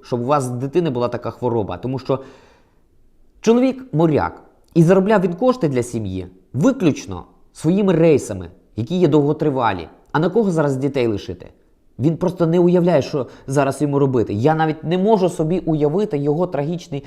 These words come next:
розпач, що йому зараз думати. Зараз ви дізнаєтеся,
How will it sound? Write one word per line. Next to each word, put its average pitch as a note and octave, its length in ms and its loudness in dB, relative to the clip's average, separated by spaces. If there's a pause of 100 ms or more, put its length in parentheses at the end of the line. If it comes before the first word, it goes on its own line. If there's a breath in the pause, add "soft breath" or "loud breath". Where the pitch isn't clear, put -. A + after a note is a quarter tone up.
(160 loud breath)
розпач, E3+ 600 2
що G3+ 260 2
йому F#3 300 0
зараз F3 300 0
думати. D3+ 500 -4 (1080 soft breath)
Зараз D#3 340 -4
ви D3+ 80 -2
дізнаєтеся, A#2+ 680 -10